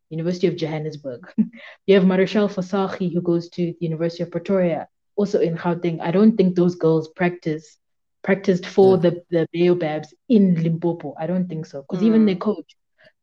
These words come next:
Speaker 1: Emily Matosa, is based in Pretoria, I believe. So,
Speaker 3: Mm.
Speaker 1: yeah.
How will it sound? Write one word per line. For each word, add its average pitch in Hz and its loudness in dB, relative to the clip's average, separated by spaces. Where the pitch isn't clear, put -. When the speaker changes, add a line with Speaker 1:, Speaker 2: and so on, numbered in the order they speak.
Speaker 1:
Emily 226 6
Matosa, 196 2
is 170 -6
based 165 -8
in 165 -6
Pretoria, 170 -6
I - -8
believe. 143 -14
So, 143 -10
Speaker 3:
Mm. 170 -14
Speaker 1:
yeah. 156 -4